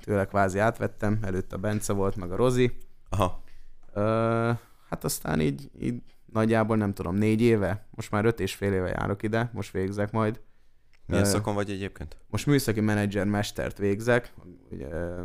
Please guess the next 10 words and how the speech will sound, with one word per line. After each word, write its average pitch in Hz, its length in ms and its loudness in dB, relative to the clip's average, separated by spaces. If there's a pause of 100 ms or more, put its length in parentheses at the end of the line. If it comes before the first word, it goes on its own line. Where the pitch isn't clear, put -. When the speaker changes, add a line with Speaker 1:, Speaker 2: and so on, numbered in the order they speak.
Speaker 1:
az - 220 -4
volt 87 180 -4
az 85 100 -10
alapszakom 117 520 0
is, 131 420 0
illetve 101 920 0
mellette 95 580 -2
párhuzamosan 101 760 0
csináltam 104 520 0
egy 104 280 0